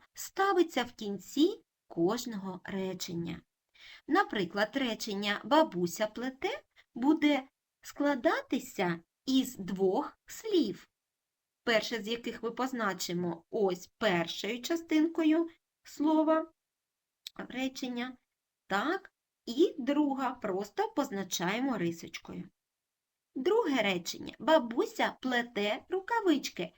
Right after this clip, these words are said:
Скільки слів у цьому реченні? Так, в цьому реченні три слова. Склади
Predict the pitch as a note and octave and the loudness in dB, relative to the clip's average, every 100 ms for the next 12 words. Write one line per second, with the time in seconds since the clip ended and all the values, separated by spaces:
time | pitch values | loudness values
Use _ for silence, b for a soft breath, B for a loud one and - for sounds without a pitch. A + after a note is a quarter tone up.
0 | _ - - - A#4+ F4+ - C#4 C4 - | _ -20 -16 -2 0 0 -2 -4 -4 -4
1 | C#4 G3 A3+ - A#3 D#4+ E4 B3 - E3+ | -2 -2 -4 -4 0 2 2 2 -2 -10
2 | D#3+ _ _ _ _ _ _ _ - G4+ | -12 _ _ _ _ _ _ _ -6 -2
3 | C#4+ - - - C#4+ B3 G3+ G3 E4 - | -2 -4 -12 0 2 2 0 0 0 0
4 | C4+ G#3 F3+ - - A4 E4+ - G3 F#3+ | -2 -2 -6 -10 -4 0 0 0 -4 -2
5 | F3+ D3+ - _ _ _ _ _ _ _ | -2 -4 -6 _ _ _ _ _ _ _
6 | _ _ _ _ _ _ _ _ - - | _ _ _ _ _ _ _ _ -20 -8
7 | - D#4 A#3+ G3+ | 2 4 4 0